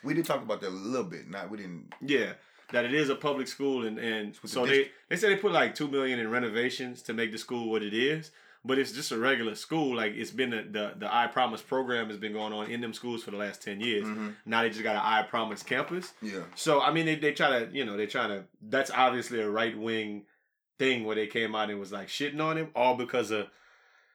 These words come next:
Speaker 2: your boy,
Speaker 1: Boy.
Speaker 2: El Presidente, Donald Trump.
Speaker 1: Yeah.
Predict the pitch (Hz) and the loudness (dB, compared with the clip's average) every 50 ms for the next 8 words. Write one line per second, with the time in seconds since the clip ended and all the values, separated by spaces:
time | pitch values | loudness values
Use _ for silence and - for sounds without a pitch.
0 | _ _ _ - 127 139 139 127 147 170 180 165 151 139 135 131 - - _ _ | _ _ _ 0 4 4 6 8 8 8 8 8 8 8 6 2 0 -8 _ _
1 | _ _ _ _ _ _ _ _ _ _ - - - - 110 127 135 131 127 156 | _ _ _ _ _ _ _ _ _ _ -20 -16 -6 0 4 4 4 4 6 4
2 | 151 143 131 147 135 143 165 170 160 156 - 135 123 123 131 127 107 120 123 131 | 4 4 4 2 4 6 4 4 4 2 2 2 2 2 0 0 0 0 0 0
3 | 135 127 - - 165 151 143 127 107 | 0 -2 -2 0 2 2 2 2 0